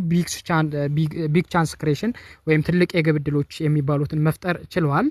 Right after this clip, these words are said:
ግን ከዛ ውጪም ደግሞ በቻምፒዮንስ ሊግ ማለት ነው፣ በዘንድሮ የውድድር ዘመን አንዳቸው ለአንዳቸው ባደረጉት አሲስት አንደኛ ደረጃ ላይ የሚቀመጡ ናቸው ማለት ነው። ራፊኒያ፣ አ፣ ራፊኒያ ለላሚን ያማል ሶስት አሲስቶችን ሲያደርግ በዘንድሮ የውድድር ዘመን በቻምፒዮንስ ሊጉ፣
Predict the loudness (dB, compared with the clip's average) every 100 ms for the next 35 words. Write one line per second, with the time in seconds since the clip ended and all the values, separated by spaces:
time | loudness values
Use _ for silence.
0 | -4 -20 -4 2 4 4 2 4 2 0
1 | -2 0 0 0 -4 -16 -8 0 2 2
2 | 2 2 2 2 0 0 0 0 0 2
3 | 2 2 2 2 0 0 0 0 2 2
4 | 2 0 0 0 0 0 -2 -4 -2 0
5 | 0 0 0 0 -4 -2 -2 -4 -20 -20
6 | 0 2 4 4 2 2 2 2 2 2
7 | 0 -2 -2 -2 -4 -4 -6 -6 -8 -12
8 | -14 -20 -10 2 2 2 0 0 2 0
9 | -4 -2 2 4 4 2 0 -4 -8 -4
10 | 0 0 2 2 2 0 _ _ 2 4
11 | 4 2 0 0 2 4 4 2 2 0
12 | -2 -4 -4 -2 -6 -6 -6 -4 -4 -2
13 | -2 -2 0 0 2 2 0 0 0 2
14 | 2 0 0 0 0 0 2